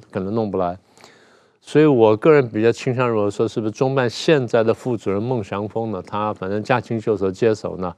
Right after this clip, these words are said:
那大概这个可能性比较高。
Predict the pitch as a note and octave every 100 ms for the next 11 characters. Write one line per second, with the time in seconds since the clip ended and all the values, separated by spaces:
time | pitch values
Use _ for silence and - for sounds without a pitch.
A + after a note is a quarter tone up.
0 | _ _ _ _ - G#2+ B2+ A#2 G#2 F#2+
1 | G#2+ G2+ G2+ G2 A#2+ G2+ G2+ G2 F2 F2
2 | F#2+